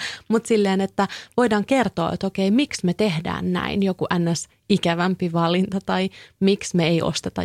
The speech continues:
joka päivä, <laughs> onko se nyt sit avokaado tai joku muu, tai miksi, miksi niin kuin on vaihdettu vaikka kasvisvaihtoehtoihin, niin kyllä musta tuntuu, että lapset on,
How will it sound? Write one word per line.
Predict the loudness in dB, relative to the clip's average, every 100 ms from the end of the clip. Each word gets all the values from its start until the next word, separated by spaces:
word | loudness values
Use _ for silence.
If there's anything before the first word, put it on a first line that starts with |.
| -4
joka | -4 -4
päivä, | -2 -2 -2 -4 _ -8 -8
<laughs> | -6 -6
onko | -4 -4
se | -4
nyt | -4 -2
sit | -2 -2
avokaado | 0 0 0 -2 0 -2
tai | -2 -2
joku | -2 0
muu, | 2 2 0
tai | -2 -2
miksi, | -2 -6 -8 -16 -20 -20 _ -2
miksi | -2 -2 -6
niin | -4
kuin | -4 -2
on | -2 -2 0
vaihdettu | 0 0 -2 -4
vaikka | -4 -4
kasvisvaihtoehtoihin, | -8 -6 -6 -4 -4 -4 -6 -6 -6 -4 -2 0
niin | -2 0
kyllä | 0 2
musta | 0 -4 -10 -20 -20 -20 _ 0
tuntuu, | 0 2 0
että | 0 0
lapset | -2 -2 -2
on, | 0 -2